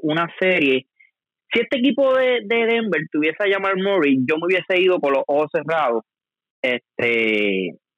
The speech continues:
y es-, hubiese escogido al equipo de Denver. Pero aún así, con Nikola Jokic, yo creo que este jugador tiene hasta la, la capacidad para cambiar el juego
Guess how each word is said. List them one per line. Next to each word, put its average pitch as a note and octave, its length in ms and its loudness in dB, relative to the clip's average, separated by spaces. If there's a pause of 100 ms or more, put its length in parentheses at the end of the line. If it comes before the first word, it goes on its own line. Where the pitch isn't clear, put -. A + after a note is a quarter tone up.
(180)
y D#3+ 160 0
es-, C#3+ 160 -4
hubiese D#3+ 240 2
escogido F3+ 680 0
al C#3+ 100 0
equipo C#3 380 -2
de C#3+ 100 0
Denver. A#2 360 -2 (640)
Pero F#3 440 0
aún F#3 320 -4
así, A#3+ 540 -2
con E3+ 300 -4
Nikola G3+ 440 0
Jokic, E3+ 440 -2 (420)
yo D#3+ 100 -2
creo G#3 200 0
que G3 80 0
este - 160 -2
jugador G#3 280 2
tiene F#3+ 180 0
hasta F3 260 -4
la, B2 500 -2
la B2+ 120 -2
capacidad C3+ 680 -4 (920)
para D#3 640 -2 (220)
cambiar D#3 580 -4
el G#3 160 0
juego F3 600 0